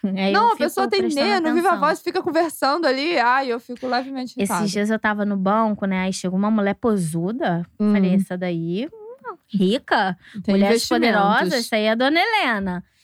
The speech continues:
Speaker 1: E ela, assim, tipo, entrou no banco nem um bom dia. Eu falei, "Hum,
Speaker 2: Aham.
Speaker 1: nojenta." Porque eu sou simpática, né? Aí ela sentou toda posuda,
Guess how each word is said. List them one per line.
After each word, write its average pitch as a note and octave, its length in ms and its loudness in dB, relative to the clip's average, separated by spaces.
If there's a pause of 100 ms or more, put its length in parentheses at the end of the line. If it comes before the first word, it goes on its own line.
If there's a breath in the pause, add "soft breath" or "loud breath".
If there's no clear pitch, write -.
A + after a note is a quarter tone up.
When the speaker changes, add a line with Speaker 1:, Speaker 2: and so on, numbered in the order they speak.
(180 soft breath)
Speaker 1:
E A#3 140 2
ela, A3+ 280 2
assim, F4+ 380 0
tipo, - 320 -4
entrou A3+ 360 0
no C4+ 100 2
banco A#3 340 0
nem B3+ 280 2
um C#4 40 4
bom E4+ 140 2 (140)
dia. F4 320 2
Eu G#3 40 4
falei, A3 220 4
"Hum, - 40 2
Speaker 2:
Aham. G#3 320 2
Speaker 1:
nojenta." F#3+ 840 0 (220 soft breath)
Porque - 160 -4
eu G#3 40 2
sou B3 320 0 (160)
simpática, G3+ 760 -4
né? F#3+ 200 0 (360 soft breath)
Aí F#3 160 0
ela G3 200 2
sentou B3+ 600 -2
toda B3+ 240 -4
posuda, B3 840 -2